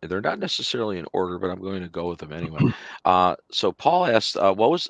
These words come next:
Speaker 1: what is the, uh, state of the literature regarding the risks and potential harms of P C O technology?" Um, it's a little bit loaded question, but
Speaker 2: Yeah, I mean, I can say a little bit about that because I actually had a, a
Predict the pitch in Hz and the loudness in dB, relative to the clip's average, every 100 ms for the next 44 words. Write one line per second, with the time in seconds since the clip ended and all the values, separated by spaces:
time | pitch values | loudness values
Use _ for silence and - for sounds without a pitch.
0 | - 92 117 147 - 107 98 87 85 110 | -8 0 2 0 -2 -2 0 0 -2 -2
1 | 110 104 90 92 101 - 90 82 90 87 | 0 0 -2 -2 -2 -2 -4 -6 -4 -2
2 | 90 85 82 87 92 - - 76 - 85 | -2 -4 -8 -4 -4 -4 -10 -10 -6 -6
3 | 85 85 85 80 73 - 76 - 80 76 | -4 -4 -4 -6 -10 -12 -10 -8 -8 -8
4 | 82 - 78 80 76 - - _ _ _ | -10 -8 -6 -6 -6 -10 -14 _ _ _
5 | _ _ 80 82 82 80 80 80 80 - | _ _ -12 -10 -8 -8 -10 -14 -20 -20
6 | _ _ 170 135 - 82 82 - 80 - | _ _ -2 0 0 -4 -8 -10 -8 -8
7 | 151 - - - 190 170 160 156 156 185 | -10 -14 -12 2 8 10 10 6 6 4
8 | 196 156 156 135 123 139 147 123 110 98 | 2 -2 0 0 2 2 0 0 -2 -2
9 | 110 107 - 104 107 - 113 - 117 107 | -2 -2 -6 -10 -8 -8 -6 -4 -4 -4
10 | - 147 135 - - 113 110 104 117 | -4 -2 -2 -4 -8 -4 -2 -4 -8